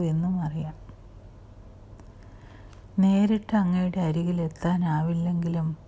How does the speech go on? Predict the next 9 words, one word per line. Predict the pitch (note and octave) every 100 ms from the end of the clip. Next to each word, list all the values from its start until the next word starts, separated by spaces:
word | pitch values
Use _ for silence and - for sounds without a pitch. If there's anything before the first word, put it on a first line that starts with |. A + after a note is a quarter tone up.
| - - - -
എൻ്റെ | F3 F3
ഗാനത്തിൻ്റെ | E3 D#3+ E3+ E3+ E3+ F3 F3 F3
വിശാലമായ | E3+ E3 - F3+ F3+ F3+ F3+ F3+ F3+ F#3
ചിറകിൻ്റെ | F#3+ - D#3+ E3 E3 E3 E3+
തുമ്പിനാൽ | - D#3+ D#3+ D#3+ D#3 D3+ - - - - -
എനിക്ക് | D#3+ E3 -
അങ്ങയുടെ | D#3 D#3 E3 D#3+ D#3+
പാദങ്ങൾ | D3+ D#3 E3 E3+ E3+
സ്പർശിക്കാനാകുന്നു. | F3 - D3 D3+ - E3+ E3+ F#3 E3+ D3 D3+ D3+